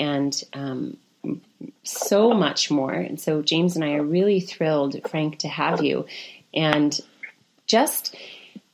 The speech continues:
I have to say, as I was going through and, and doing some more research and listening to you and reading some more of your writings, I just, I'm, I'm really, really excited for you to share your work with our community. I think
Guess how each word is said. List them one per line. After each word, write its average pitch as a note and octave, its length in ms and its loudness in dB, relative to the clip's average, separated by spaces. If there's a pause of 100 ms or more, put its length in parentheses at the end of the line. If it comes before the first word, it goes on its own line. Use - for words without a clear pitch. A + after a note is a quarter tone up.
(100)
I G#3+ 140 4
have C#4+ 220 2
to A#3 100 2
say, G3 340 6
as E3+ 140 4
I F3 160 6
was F3 220 2
going F#3+ 440 4
through F3 540 6
and, C#3+ 420 4
and C#3 220 -2
doing F3+ 340 6
some F3+ 180 2
more E3 160 4
research D3+ 640 0
and C3+ 200 0
listening D#3+ 520 2
to - 140 -2
you D3 280 2
and C3 220 -2
reading D#3+ 580 2
some - 220 -2
more D3 220 2
of C#3+ 120 -2
your C#3+ 140 0
writings, D3 640 2 (180)
I E3+ 300 -6
just, - 480 -4 (500)
I'm, F#3+ 300 2 (100)
I'm F#3 260 4
really, G#3+ 440 2
really F3+ 360 4
excited D#3 720 -2 (400)
for E3 140 -2
you D#3 240 2
to D#3 160 -2
share D#3 460 2
your D3 260 2
work C#3+ 280 0
with D3+ 180 -2
our D3 120 -2
community. D3+ 580 0
I C#3+ 100 0
think D3 400 -2